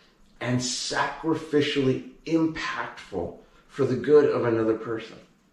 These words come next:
Like, what if, what if you chose to, to reach out to someone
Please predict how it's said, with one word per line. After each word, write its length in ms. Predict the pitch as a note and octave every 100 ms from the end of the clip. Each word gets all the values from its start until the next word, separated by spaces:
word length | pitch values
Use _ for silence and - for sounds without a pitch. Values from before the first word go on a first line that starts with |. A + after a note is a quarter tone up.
| _ _ _ _ _ _ _ _ _ _ _ - -
Like, 140 | A#2+
what 180 | - E3
if, 280 | E3 - - - _ _ _ _ _ _ _ _ _
what 160 | - C#3
if 140 | E3
you 120 | C#3+ C#3+
chose 440 | - C#3 C#3 -
to, 220 | A#2 - - -
to 120 | C3
reach 300 | B2 C#3+ -
out 240 | B2+ - -
to 80 |
someone 540 | A#2+ - G2+ F#2 F2+